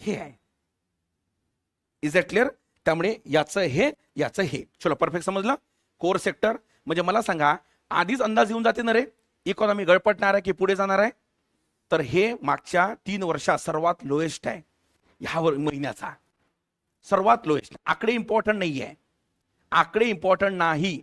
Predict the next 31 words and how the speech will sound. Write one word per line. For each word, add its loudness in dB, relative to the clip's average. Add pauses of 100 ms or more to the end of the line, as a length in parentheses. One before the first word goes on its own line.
बरोबर? 0
इथपर्यंत -2 (380)
इम्पॉर्टंट 0
काय 2
इथं 4 (320)
कन्सेप्ट -2
आहे. -10 (240)
ओके, -2 (340)
चला, -4 (240)
असेंडिंग -4
डिसेंडिंग -4
मध्ये -2
पटापट -6
लिहा. -4 (180)
काढा 2
वही 0
पेन, -2
ऑनलाइन -4
वाले -4
पण -6
वही -4
पेन -8
काढा. -2 (1800)
नंबर 0
एक, 0
petroleum 0
and -6
refinery -2
product. 0 (4000)
नंबर 0
एक, -2